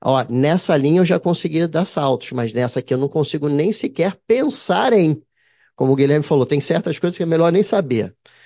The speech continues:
Tem certas coisas que eu não tô nem preparado ainda pra psicologicamente, emocionalmente, espiritualmente lidar com ela. Como a doutrina espírita traz, a gente aprender a se conhecer é fundamental pra que a gente possa aí sim se transformar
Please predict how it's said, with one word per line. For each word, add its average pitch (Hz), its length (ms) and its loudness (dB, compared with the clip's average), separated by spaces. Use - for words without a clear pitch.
Tem 143 120 0
certas 147 360 -2
coisas 160 180 0
que 180 60 -2
eu 165 40 2
não 160 80 2
tô 156 140 0
nem 165 160 2
preparado 165 760 0
ainda 156 300 2
pra 151 180 -2
psicologicamente, 143 1200 0
emocionalmente, 131 840 0
espiritualmente 135 720 0
lidar 131 280 0
com 156 160 -2
ela. 107 240 0
Como 165 200 0
a 175 40 0
doutrina 147 420 0
espírita 120 480 -2
traz, 147 440 0
a 120 60 0
gente 143 220 0
aprender 135 600 0
a 135 200 0
se - 180 -6
conhecer 120 720 -2
é 135 120 0
fundamental 131 1200 0
pra 143 220 -2
que - 80 -2
a 160 60 2
gente 143 300 -6
possa 139 400 0
aí 143 200 2
sim 156 280 -2
se 147 160 -4
transformar 151 760 0